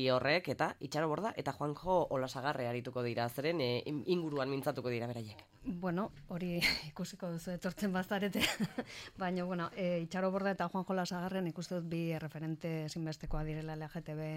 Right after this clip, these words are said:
Speaker 2: e, euskal literaturan, ezta? Eta euskal literaturan ere, ba, ditugula referente horiek, ez? Eta, bueno, literatura da euskarak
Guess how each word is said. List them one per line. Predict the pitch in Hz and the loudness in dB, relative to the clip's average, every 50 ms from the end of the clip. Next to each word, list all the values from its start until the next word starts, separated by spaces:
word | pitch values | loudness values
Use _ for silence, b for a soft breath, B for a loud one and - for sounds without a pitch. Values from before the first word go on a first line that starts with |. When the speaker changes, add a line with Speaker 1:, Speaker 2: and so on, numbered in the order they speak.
| 151 156 B B B B B B B B B B B B B B _ - | -6 -6 B B B B B B B B B B B B B B _ -6
Speaker 2:
e, | - 175 - - | -4 -4 -2 -2
euskal | 175 156 - - 170 160 | -4 -4 -4 -4 -4 -2
literaturan, | 160 156 147 160 151 156 156 - 156 160 170 175 180 | -2 -4 -4 -4 -4 -4 -4 -6 -4 -4 -2 -2 -2
ezta? | 165 160 - 180 190 202 | -4 -6 -6 -4 -4 -4
Eta | - - - - - | -4 -6 -8 -8 -8
euskal | 165 - - 180 180 | -8 -6 -4 -2 -2
literaturan | 175 165 175 160 165 160 156 - 165 156 170 170 170 | -2 -2 -2 -2 -2 -4 -4 -4 -6 -4 -2 -2 -2
ere, | 170 160 180 185 | -2 -2 -2 -4
ba, | 170 147 139 143 | -4 -6 -6 -6
ditugula | 160 160 - 165 151 151 151 147 151 147 147 147 | -8 -6 -6 -6 -8 -6 -6 -6 -6 -8 -8 -10
referente | 143 151 147 151 147 147 147 147 | -10 -12 -12 -10 -10 -10 -10 -10
horiek, | 143 143 143 143 143 - | -10 -10 -8 -8 -8 -6
ez? | 165 190 - - b b b b b b b b b b b b - | -6 -8 -8 -10 b b b b b b b b b b b b -2
Eta, | 202 190 185 190 - - 185 175 170 170 170 170 165 165 165 165 | 0 0 0 -2 -2 -2 0 2 2 4 4 2 2 2 2 2
bueno, | 170 180 185 190 196 | 2 2 2 2 2
literatura | 180 175 165 - 165 165 165 - 185 180 175 | 2 0 0 0 0 0 0 0 0 0 0
da | 175 180 180 180 180 180 175 175 - - - - - - - - - | 2 2 2 2 2 0 0 -2 -6 -12 -20 -20 -20 -20 -20 -16 -12
euskarak | 190 170 - - - 180 170 175 170 175 170 | -10 -10 -10 -6 -6 -4 0 0 0 0 -2